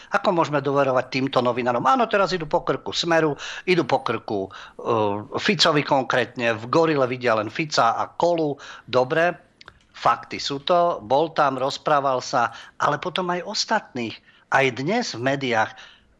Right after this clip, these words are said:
v súvislosti s Gorilou hovoríme len a len, alebo dozvedáme sa len a len o Ficovi. Iní tam neboli? Iní sa na tom nepodielali? To, čo si teraz pripomenul, N L a podobné veci, a letisko a Penta a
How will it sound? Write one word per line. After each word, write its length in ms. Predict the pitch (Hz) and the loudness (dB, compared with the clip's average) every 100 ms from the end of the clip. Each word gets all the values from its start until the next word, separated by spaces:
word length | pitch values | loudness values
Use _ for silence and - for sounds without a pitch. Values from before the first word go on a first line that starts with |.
| _ | _
v 140 | - - | -8 0
súvislosti 640 | 202 233 - 220 - - | 0 2 0 2 0 0
s 160 | 113 107 | -2 2
Gorilou 640 | 139 156 160 151 151 151 - - | 2 4 2 2 2 -2 -8 -6
hovoríme 800 | - 151 160 156 143 135 131 123 131 131 | 0 2 2 2 0 0 0 2 2 4
len 240 | 165 208 220 | 4 2 0
a 80 | 123 117 | 2 2
len, 240 | 117 127 135 | 2 -2 -2
alebo 240 | 120 120 117 | 0 0 0
dozvedáme 640 | 139 156 151 147 143 135 | -2 0 0 2 0 -2
sa 240 | - 123 120 - - 117 | -2 -2 -4 -10 -2 2
len 240 | 143 196 208 | 2 2 2
a 80 | 139 | 2
len 160 | 139 147 | 2 0
o 140 | 127 135 | -4 -4
Ficovi. 400 | 131 - 101 98 _ - | -6 -4 -6 -6 _ -2
Iní 240 | 147 151 | 2 2
tam 240 | 151 123 113 | 2 0 0
neboli? 400 | 104 147 160 147 - _ - | -4 -4 -4 -6 -12 _ -4
Iní 240 | 147 156 | 0 0
sa 160 | - 127 | 2 2
na 80 | 127 | 2
tom 160 | 131 | 0
nepodielali? 800 | 113 104 127 120 131 143 151 143 - - - - | -4 -4 -4 -4 0 2 2 -2 -10 -20 -10 -2
To, 160 | 143 | 0
čo 80 | 147 | 0
si 160 | - 139 | -2 0
teraz 320 | 131 127 - | 0 0 -2
pripomenul, 560 | 139 143 135 127 131 127 - - - | -4 0 0 0 -2 -6 -12 -6 0
N 240 | 135 131 | 2 2
L 80 | 127 117 | 2 0
a 80 | |
podobné 400 | 135 131 127 127 | -2 -2 -2 -2
veci, 320 | 123 123 131 120 - - _ _ | -2 -2 -4 -4 -8 -20 _ _
a 160 | - 131 | 0 2
letisko 560 | 127 - 117 - 127 | 2 -2 -8 -2 2
a 80 | 107 | 2
Penta 560 | - 127 123 127 117 117 | 2 -4 -4 0 2 2
a 160 | - | 0